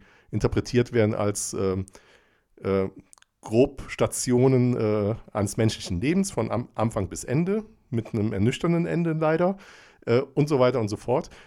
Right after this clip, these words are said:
Und dadurch, dass sie genau dieses Lied,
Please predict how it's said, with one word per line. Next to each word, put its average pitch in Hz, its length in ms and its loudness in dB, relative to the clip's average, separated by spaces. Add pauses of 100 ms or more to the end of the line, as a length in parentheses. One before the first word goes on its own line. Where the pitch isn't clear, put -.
(280)
Und 123 380 2 (1120)
dadurch, 127 340 4
dass - 180 0
sie 156 200 -10 (400)
genau 135 480 4 (200)
dieses 143 360 -4
Lied, 143 520 -10